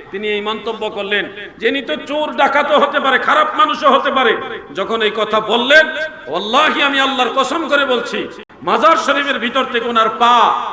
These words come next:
লাথি দিয়ে এইভাবে বের করে দিয়ে ওনাকে এত সজোরে লাথি দিয়েছে, আঘাত করেছে, আল্লাহর কুদরতে সে ওইখানেই জাহান্নামে চলে গেছে, ওইখানেই সে মারা গেছে। কে? ওই যে গভর্নর, মেয়র, সে ওখানেই মারা গেছে।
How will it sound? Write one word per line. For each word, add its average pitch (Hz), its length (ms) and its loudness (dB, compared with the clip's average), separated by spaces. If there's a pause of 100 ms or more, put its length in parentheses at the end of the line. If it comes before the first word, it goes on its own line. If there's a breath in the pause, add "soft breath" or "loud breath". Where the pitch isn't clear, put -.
(540)
লাথি 226 560 -2
দিয়ে 311 180 0
এইভাবে 262 280 2
বের 269 320 4
করে 277 240 2
দিয়ে 262 200 2 (360)
ওনাকে 254 380 0
এত 240 240 0 (100)
সজোরে 277 640 2 (460)
লাথি 240 480 0
দিয়েছে, 302 320 0
আঘাত 220 440 4
করেছে, 311 320 0 (300)
আল্লাহর 254 380 0
কুদরতে 262 440 -4
সে 254 140 -2
ওইখানেই 247 540 2
জাহান্নামে 233 480 0
চলে 196 220 -4
গেছে, - 260 -14 (1300)
ওইখানেই 285 360 0
সে 311 140 0
মারা 240 280 2
গেছে। - 260 -6
কে? 240 500 0
ওই 240 220 2
যে 220 180 2 (460)
গভর্নর, 226 480 2
মেয়র, 196 300 2 (280)
সে 247 100 -2
ওখানেই 277 320 4
মারা 269 180 2
গেছে। 185 260 -4